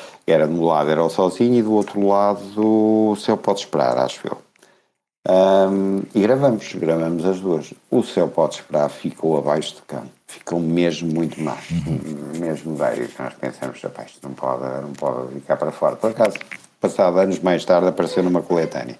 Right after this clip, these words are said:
Speaker 2: <laughs>
Speaker 1: mas é muito fra-, é muito fraquinho. Ah, e nós pensamos assim, "Opá, hum, olha, vamos, vamos gravar, eh,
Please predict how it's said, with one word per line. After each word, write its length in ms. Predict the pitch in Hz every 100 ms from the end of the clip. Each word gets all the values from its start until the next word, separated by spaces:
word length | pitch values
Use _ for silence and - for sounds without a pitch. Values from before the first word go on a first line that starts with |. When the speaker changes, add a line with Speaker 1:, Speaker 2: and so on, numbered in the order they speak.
| -
Speaker 2:
<laughs> 160 | - -
Speaker 1:
mas 140 | 104
é 80 | 95
muito 160 | 80 -
fra-, 140 | 80
é 160 | - 98
muito 180 | 87 -
fraquinho. 400 | 82 76 65 60 _ _ _ _ _ -
Ah, 420 | 90 90 85 80 -
e 140 | 98 95
nós 200 | 90 80
pensamos 380 | 85 - 71 65
assim, 200 | - -
"Opá, 280 | - - - - _ -
hum, 400 | 64 67 65 67 73
olha, 260 | 73 71
vamos, 500 | 69 92 90 87 76 -
vamos 520 | 85 80 80 76 73
gravar, 480 | - 80 76 78 76
eh, 380 | 76 73 71 69